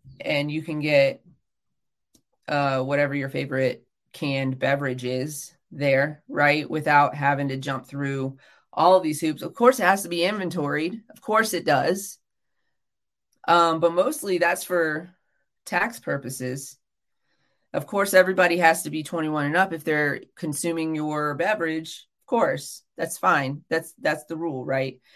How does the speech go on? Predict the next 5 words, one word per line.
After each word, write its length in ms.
But, 400
like, 320
I 120
feel 180
like 320